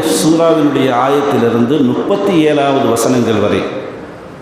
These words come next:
ஒண்ணாவது வச-, வசனத்திலிருந்து முப்பத்தி ஏழாவது வசனம்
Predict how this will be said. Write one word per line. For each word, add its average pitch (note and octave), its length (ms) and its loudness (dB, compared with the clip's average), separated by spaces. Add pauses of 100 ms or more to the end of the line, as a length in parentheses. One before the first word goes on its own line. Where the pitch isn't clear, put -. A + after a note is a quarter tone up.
ஒண்ணாவது E3 480 2
வச-, A#2+ 320 0
வசனத்திலிருந்து C3+ 720 0
முப்பத்தி F3+ 360 0
ஏழாவது C3 400 0
வசனம் A2+ 320 0